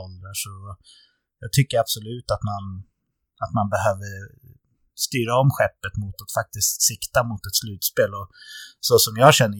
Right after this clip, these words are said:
just nu så skulle det vara lite av ett misslyckande om inte Rangers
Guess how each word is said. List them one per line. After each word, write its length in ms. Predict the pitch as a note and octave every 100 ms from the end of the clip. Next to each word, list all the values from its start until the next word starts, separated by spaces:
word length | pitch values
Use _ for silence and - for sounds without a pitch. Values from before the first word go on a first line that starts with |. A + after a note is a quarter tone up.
| G#2
just 140 | - B2+
nu 80 | C#3 G#2+
så 60 | A#2
skulle 200 | - G2+ G2
det 100 | G2 F#2+ G2+
vara 140 | F#2+ F#2+
lite 180 | G2 - -
av 60 | F#2
ett 100 | - A2
misslyckande 580 | - - C#3 - A2 F#2+
om 60 | G2
inte 120 | F#2+ F#2+
Rangers 280 | F#2 F#2+ -